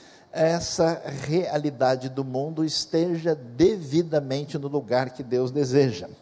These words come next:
Existe uma espécie de teologia da família na Escritura, que envolve a ideia de que quando alguém se casa e forma uma família, não é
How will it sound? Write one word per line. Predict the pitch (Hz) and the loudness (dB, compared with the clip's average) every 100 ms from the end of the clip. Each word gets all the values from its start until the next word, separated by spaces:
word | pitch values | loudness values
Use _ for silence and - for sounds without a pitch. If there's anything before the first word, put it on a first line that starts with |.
| - - - - 131 | -20 -20 -20 -8 -4
Existe | 151 208 | -2 0
uma | 226 190 | -2 -2
espécie | - 202 180 | 2 2 2
de | |
teologia | 175 185 180 151 175 | -2 2 4 4 2
da | 175 170 | 2 0
família | - 160 147 151 185 190 120 | 0 0 0 0 2 2 0
na | 107 127 | -2 -4
Escritura, | 127 - 107 - 151 143 - - - - - - | -4 -4 -6 2 4 4 2 -12 -20 -20 -20 -12
que | - | -4
envolve | 160 123 156 185 160 | -2 2 2 4 0
a | |
ideia | 139 117 139 175 160 | -4 0 2 4 0
de | 127 135 | 0 -4
que | - 135 123 | -2 -2 0
quando | - 139 127 | -2 0 0
alguém | 120 143 160 | 0 -2 -4
se | 143 - | -4 -8
casa | - - 156 165 127 | -8 0 0 2 -2
e | 117 | -6
forma | - 139 147 139 | -2 2 2 2
uma | 127 127 | -2 -2
família, | - 120 139 160 | -2 -4 -2 -2
não | 156 151 151 | -2 0 0
é | 160 | 0